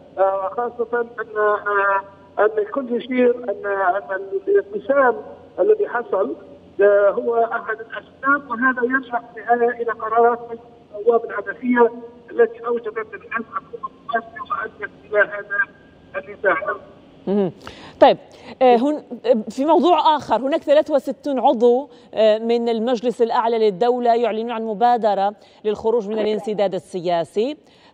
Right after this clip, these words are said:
Speaker 2: قد لا تكون هذه ربما ال-، الخ-، أو هذه الخطوة جديدة، ولكن، آه، لو أخذنا في عين الاعتبار التوقيت، ما مدى إمكانية نجاحها بالفعل والتفاعل معها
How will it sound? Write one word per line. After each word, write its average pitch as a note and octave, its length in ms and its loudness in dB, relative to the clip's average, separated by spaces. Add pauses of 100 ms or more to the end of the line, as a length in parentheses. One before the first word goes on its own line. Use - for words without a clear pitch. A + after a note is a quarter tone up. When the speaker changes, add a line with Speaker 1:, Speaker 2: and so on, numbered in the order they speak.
Speaker 2:
قد C4 160 0
لا D4+ 120 4
تكون D#4 440 -4
هذه C4 440 0
ربما B3 340 -2
ال-، A3+ 120 -8 (360)
الخ-، - 220 -8
أو A#3 140 -2
هذه B3 380 -4 (320)
الخطوة C4 720 -2 (360)
جديدة، A#3 800 0 (380)
ولكن، D4+ 720 0 (380)
آه، A#3+ 140 0
لو B3+ 200 4
أخذنا E4+ 400 -2
في C4+ 120 -4
عين D4 220 -4
الاعتبار B3+ 640 -4 (120)
التوقيت، C4 960 0 (380)
ما C4+ 160 0
مدى D#4 240 4
إمكانية D4 760 0
نجاحها C4+ 800 0
بالفعل A#3 680 -2
والتفاعل C4+ 680 -2
معها A#3+ 500 -6